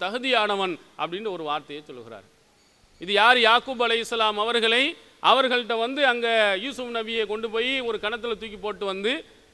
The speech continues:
அஹ், ஓநாய் வந்து கடிச்சு தின்றுச்சுன்னு ஒரு ரத்தத்தை சட்டையில நனைத்து கொண்டு வந்து யாக்கூப் நபியை ஏமாத்தினார்களே. அப்ப ஏமாத்துற நேரத்துல அவர்கள் உள்ளத்துல என்ன இருந்துச்சுன்னு சொன்னா, ஒரு,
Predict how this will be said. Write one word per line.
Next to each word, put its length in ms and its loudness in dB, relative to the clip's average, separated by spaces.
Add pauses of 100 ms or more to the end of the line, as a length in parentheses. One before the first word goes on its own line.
(140)
அஹ், 40 -10
ஓநாய் 520 4
வந்து 200 -2
கடிச்சு 340 -2
தின்றுச்சுன்னு 460 -6
ஒரு 440 4 (160)
ரத்தத்தை 500 -2
சட்டையில 640 -2
நனைத்து 360 -4
கொண்டு 220 -4
வந்து 400 2
யாக்கூப் 340 0
நபியை 280 -4
ஏமாத்தினார்களே. 880 -2 (360)
அப்ப 180 -4
ஏமாத்துற 600 0
நேரத்துல 280 -2
அவர்கள் 360 0
உள்ளத்துல 680 -2
என்ன 220 2
இருந்துச்சுன்னு 320 -4
சொன்னா, 500 4 (300)
ஒரு, 200 -2